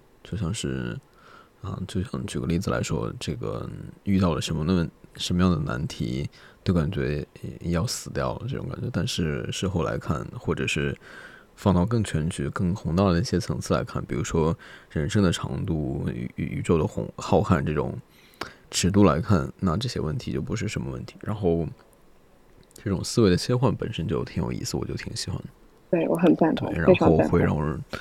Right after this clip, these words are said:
Speaker 1: 会让我觉得有一种冷静感，就是冷静地看到它就在那里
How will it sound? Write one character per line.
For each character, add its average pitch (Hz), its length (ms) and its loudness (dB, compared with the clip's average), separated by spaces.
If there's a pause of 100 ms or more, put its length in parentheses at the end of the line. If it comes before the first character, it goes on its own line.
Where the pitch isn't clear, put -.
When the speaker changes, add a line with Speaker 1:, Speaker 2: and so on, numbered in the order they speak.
(380)
Speaker 1:
会 - 180 4
让 90 100 6
我 90 100 2
觉 87 140 -2
得 82 160 0
有 82 180 0
一 - 20 0
种 92 220 0
冷 92 120 2 (100)
静 120 240 2
感， 80 240 -2
就 110 100 -4
是 90 880 0
冷 87 240 -2
静 123 220 -2
地 82 60 -2
看 73 220 -4
到 64 280 -2
它 - 160 -4
就 50 140 -6
在 - 120 -6
那 - 120 -12
里 - 80 -14